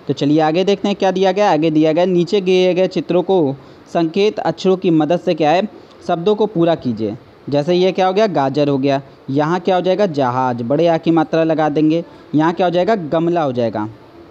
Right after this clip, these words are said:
यहाँ क्या हो जाएगा, मकान हो जाएगा, ठीक है। और यहाँ क्या हो जाएगा बच्चों,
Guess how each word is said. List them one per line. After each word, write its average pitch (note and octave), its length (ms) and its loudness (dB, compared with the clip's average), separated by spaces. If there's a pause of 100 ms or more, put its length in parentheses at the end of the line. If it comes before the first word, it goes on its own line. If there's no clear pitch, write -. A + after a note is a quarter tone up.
(720)
यहाँ D#3 200 2
क्या F#3 140 0
हो F3+ 40 0
जाएगा, G3 200 0
मकान E3 680 0
हो C3 100 -2
जाएगा, A2+ 340 -4
ठीक D3 260 -2
है। G#3+ 160 0 (380)
और C3+ 80 0
यहाँ D#3+ 340 0
क्या F3+ 140 -2
हो E3+ 60 0
जाएगा D#3+ 260 0
बच्चों, D#3 240 -2